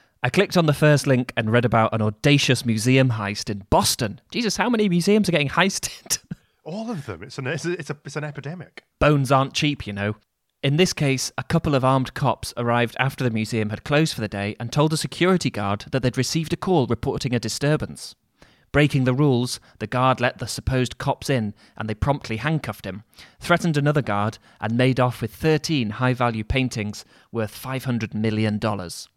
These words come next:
Speaker 1: There'd been no shooting, no mayhem,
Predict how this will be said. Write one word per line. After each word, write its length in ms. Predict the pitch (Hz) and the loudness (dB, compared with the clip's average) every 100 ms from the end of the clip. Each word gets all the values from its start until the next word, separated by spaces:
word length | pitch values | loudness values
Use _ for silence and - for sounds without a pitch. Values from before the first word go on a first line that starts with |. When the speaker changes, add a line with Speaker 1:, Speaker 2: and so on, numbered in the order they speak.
| _ | _
Speaker 1:
There'd 180 | - 104 | -12 -6
been 200 | 113 110 | -4 0
no 140 | 117 123 | 2 2
shooting, 540 | - 127 - 95 95 - _ - | 2 0 -2 -8 -10 -16 _ -2
no 220 | 123 139 | 2 4
mayhem, 540 | 135 123 107 104 104 | 4 2 0 -2 -2